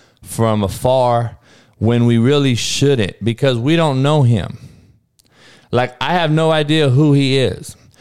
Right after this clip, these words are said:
So every fan that he has, every fan that I have, every hater that he has, and every hater that I have are basically making assumptions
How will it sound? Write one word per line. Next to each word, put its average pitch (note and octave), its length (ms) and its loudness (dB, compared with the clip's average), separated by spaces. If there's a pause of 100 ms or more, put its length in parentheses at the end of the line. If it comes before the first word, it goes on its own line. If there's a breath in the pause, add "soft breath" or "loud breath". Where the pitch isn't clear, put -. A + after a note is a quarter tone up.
(180 soft breath)
So - 320 -2
every A#3 520 0
fan G3 500 0
that C#3 120 0
he D3+ 200 -2
has, C3 800 -2 (180)
every C3 320 0
fan D3+ 480 -2
that D3 140 0
I D#3+ 180 -2
have, - 500 -4 (200)
every F3+ 400 0
hater G3 680 0
that C#3 220 0
he G3 260 0
has, A#2 380 0
and A2+ 100 -2
every D3+ 300 0
hater E3+ 420 2
that C#3+ 160 0
I C#3+ 220 -2
have G2 440 -4 (120)
are A2 260 -2 (300)
basically D#3 600 0
making C3+ 500 0
assumptions G#2+ 1000 -2